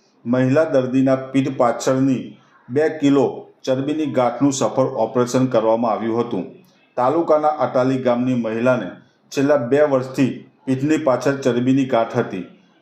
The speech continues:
પરિવાર પ્રાઇવેટ હોસ્પિટલનો ખર્ચ ઉઠાવી શકે તેમ ન હોય, જેને લઈ કરજણ ખાતે આવેલા સરકારી સામૂહિક આરોગ્ય કેન્દ્રમાં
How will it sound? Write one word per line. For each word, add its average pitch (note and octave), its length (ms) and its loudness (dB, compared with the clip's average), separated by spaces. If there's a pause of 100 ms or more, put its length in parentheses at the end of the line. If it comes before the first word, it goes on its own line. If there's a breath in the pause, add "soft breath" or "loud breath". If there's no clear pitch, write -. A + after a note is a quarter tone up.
(140)
પરિવાર E3 440 4 (220)
પ્રાઇવેટ C3+ 380 0
હોસ્પિટલનો C3 600 2
ખર્ચ B2+ 380 -4
ઉઠાવી B2+ 340 0
શકે B2 340 -2
તેમ B2+ 260 0
ન C3+ 140 2
હોય, A#2+ 280 0 (440)
જેને C#3+ 360 0
લઈ C#3 260 2 (460 loud breath)
કરજણ C#3 420 0
ખાતે C#3+ 440 0
આવેલા C3+ 380 4
સરકારી B2 540 0
સામૂહિક C3 520 0
આરોગ્ય A#2 480 0
કેન્દ્રમાં A#2+ 840 -2